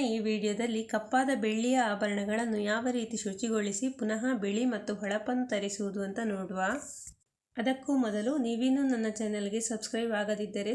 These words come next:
ಸಬ್ಸ್ಕ್ರೈಬ್ ಮಾಡಿ ಹಾಗೂ ಪಕ್ಕದಲ್ಲೇ ಇರುವ ಬೆಲ್ ಐಕಾನ್ ಕ್ಲಿಕ್ ಮಾಡಿ. ಇದರಿಂದ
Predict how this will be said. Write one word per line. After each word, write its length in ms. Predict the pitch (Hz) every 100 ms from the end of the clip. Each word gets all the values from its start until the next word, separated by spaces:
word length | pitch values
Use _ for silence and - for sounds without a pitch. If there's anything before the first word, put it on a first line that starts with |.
| 254
ಸಬ್ಸ್ಕ್ರೈಬ್ 440 | 208 - 220 214 208
ಮಾಡಿ 280 | 196 196 226 320 226
ಹಾಗೂ 240 | 214 202 254 220
ಪಕ್ಕದಲ್ಲೇ 500 | - 220 233 247 277 220
ಇರುವ 140 | 208 214 202
ಬೆಲ್ 200 | 208 220
ಐಕಾನ್ 260 | 220 208 208
ಕ್ಲಿಕ್ 200 | 202 202 208
ಮಾಡಿ. 280 | 202 202 226 330 - _ _ 247
ಇದರಿಂದ 360 | 277 269 247